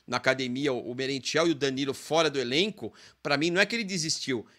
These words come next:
ele sabe que o Merentiel tá em vias de ser negociado, simples assim, tá?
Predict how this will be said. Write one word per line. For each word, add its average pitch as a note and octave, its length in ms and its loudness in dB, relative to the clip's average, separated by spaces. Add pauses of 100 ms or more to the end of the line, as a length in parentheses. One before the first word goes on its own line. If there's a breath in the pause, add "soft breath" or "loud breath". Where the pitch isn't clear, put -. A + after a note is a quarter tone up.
ele F#3 180 -4
sabe F#3 380 2
que G3+ 100 -8
o F#3+ 40 -2
Merentiel F#3+ 560 0
tá G#3+ 260 2
em G#3 100 -4
vias E3 300 -2
de F#3 80 -8
ser F3+ 160 0
negociado, F3+ 640 -2
simples F3+ 320 -4
assim, D#3 320 -8
tá? C3 240 -6